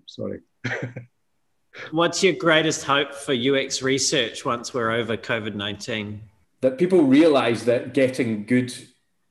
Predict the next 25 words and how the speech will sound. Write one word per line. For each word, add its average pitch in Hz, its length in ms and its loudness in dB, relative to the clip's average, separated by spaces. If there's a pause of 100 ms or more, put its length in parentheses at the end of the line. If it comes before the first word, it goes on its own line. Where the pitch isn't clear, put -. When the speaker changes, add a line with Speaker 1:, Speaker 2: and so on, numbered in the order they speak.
(420)
Speaker 1:
uh, 117 800 -6 (120)
good 131 220 2
U 127 760 -4
X - 220 -4
researchers 113 680 -4
is, - 400 -8
is 101 160 -4
really 110 340 -2
hard. 107 280 -2
There's 110 160 -2
a 110 40 -4
lot, 127 280 2
there's - 380 -6
a 113 40 -4
lot 131 200 0
of - 60 -14
people 113 440 -2 (680)
on 113 140 -2
the 110 60 0
market 120 360 -2
that 120 100 -2
are 113 40 -4
U 110 200 0
X - 180 -6
researchers, 107 680 -8